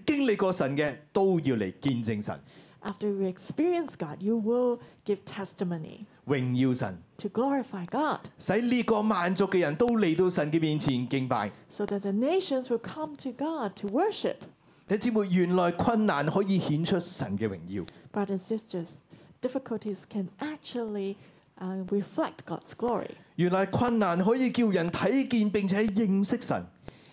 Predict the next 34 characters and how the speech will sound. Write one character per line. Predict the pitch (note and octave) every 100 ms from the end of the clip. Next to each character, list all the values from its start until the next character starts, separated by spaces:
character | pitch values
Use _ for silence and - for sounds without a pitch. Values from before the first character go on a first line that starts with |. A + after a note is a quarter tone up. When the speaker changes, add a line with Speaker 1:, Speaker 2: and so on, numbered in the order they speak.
| -
Speaker 2:
And | G#3+ G#3+ G3+ G3+ G3+ - -
troubles | D4+ D4+ B3 A#3+ -
can | A3+ G#3+
help | G#3+ B3+ B3
people | C#4+ C#4+ C4+ C4 -
to | A#3+
know | A3+ C#4 D#4+
God | B3+ B3+ A#3
and | A#3+
see | - D4+ D#4+
God. | G3 E3 - - - -
Speaker 1:
所 | B3+
以 | C#4
弟 |
兄 | C4
姊 | B3
妹， | C4+
我 | B3 B3
哋 | A#3+
唔 | E3
需 | E3 - D#4
要 | C4+
懼 | A#3+ G#3+
怕， | G#3 G#3
我 | G#3
哋 | G#3
前 | F#3 E3
面 | E3+ F#3
有 | F#3
艱 | G3 A3+
難， | G3+ C3+
有 | D3+
困 | D#3+ D#3+
苦。 | D#3 C3+ D#3